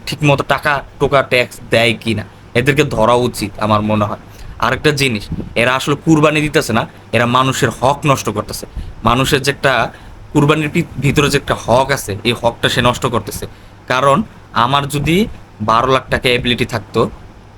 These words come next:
বারো লাখ টাকা এবিলিটি থাকলে আমি পাঁচটা গরু দিতাম, পাঁচটা গরু দিতাম, না হলে ষাটটা খাসি জবাই দিয়া আমি গরিবরে দিতাম। এরকম লোক দেখানো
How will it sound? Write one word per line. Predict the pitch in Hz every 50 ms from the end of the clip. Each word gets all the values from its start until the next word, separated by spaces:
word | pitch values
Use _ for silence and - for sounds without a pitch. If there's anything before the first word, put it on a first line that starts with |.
| - - - - - - -
বারো | 113 117 123 135
লাখ | 139 135 -
টাকা | - 135 131 135
এবিলিটি | 135 143 139 139 135 - 147
থাকলে | 156 151 151 156 127 113
আমি | 113 120 113
পাঁচটা | - 131 127 - - - 120
গরু | 117 120 120 123 123 120
দিতাম, | 113 110 101 - - - - - - - - - - - - - - - - - - - - -
পাঁচটা | 117 113 - - - 127
গরু | 120 127 127 131 135 143
দিতাম, | 139 135 - - - 151 -
না | 120 110 110
হলে | 110 110 107
ষাটটা | - - 127 120 - - 143
খাসি | 120 - - 139 135 - - 135 131 127 -
জবাই | - 113 110 113 107
দিয়া | 101 110 107 113 120 - - - - - - -
আমি | 113 110 107
গরিবরে | 110 120 120 117 107 110 104
দিতাম। | 101 104 101 101 101 - - - - - - -
এরকম | 110 113 - 120 117
লোক | 117 120 131 135 143 135
দেখানো | 147 143 143 143 127 123 120 101